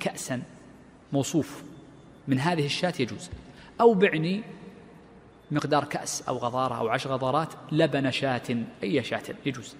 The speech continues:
فكما يجوز بيع الموصوف مطلقًا من اللبن فيجوز بيع موصوف من شاة بعينها. هذه هي الرواية الثانية في المذهب. قالوا لأن،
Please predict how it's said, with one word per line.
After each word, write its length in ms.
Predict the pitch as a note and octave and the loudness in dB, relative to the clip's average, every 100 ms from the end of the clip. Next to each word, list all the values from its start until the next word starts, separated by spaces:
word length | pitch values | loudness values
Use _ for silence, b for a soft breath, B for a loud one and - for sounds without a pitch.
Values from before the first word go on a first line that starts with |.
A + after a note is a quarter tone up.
| - | -8
فكما 300 | D#3 F#3 D#3+ | -4 0 2
يجوز 220 | D3 C#3+ | 2 2
بيع 160 | C#3+ C#3+ | 2 2
الموصوف 400 | C#3+ C#3+ E3 C#3+ | 2 -2 -2 -4
مطلقًا 340 | D3+ D3+ E3+ - | -4 -6 -6 -4
من 80 | C3 | 0
اللبن 320 | B2+ C#3+ G3 - B B B - | 2 2 0 -2 B B B -2
فيجوز 500 | C#3 C#3+ C3+ E3 C#3 | 4 4 4 0 0
بيع 320 | B2+ D3 C#3+ | 0 2 2
موصوف 460 | B2 B2 A#2 D#3+ D#3 | 0 -4 -4 -6 -4
من 180 | C#3+ A#2+ | -2 -2
شاة 240 | - D#3 D#3+ | -2 -4 -4
بعينها. 500 | D3+ G#2+ G2+ G#2 - - - - - - - | -4 -2 -4 -6 -12 -16 -20 -20 -20 -20 -8
هذه 220 | - F#3 | -4 -2
هي 100 | C3 | 0
الرواية 260 | C3 B2 B2+ | -2 0 -2
الثانية 260 | - C#3 A#2 | -2 -2 -2
في 60 | |
المذهب. 300 | G#2+ C3 E3 - B B B B | -2 -4 -4 -8 B B B B
قالوا 240 | - E3 E3+ | -2 0 2
لأن، 380 | D#3 D3+ D3 | 0 0 -2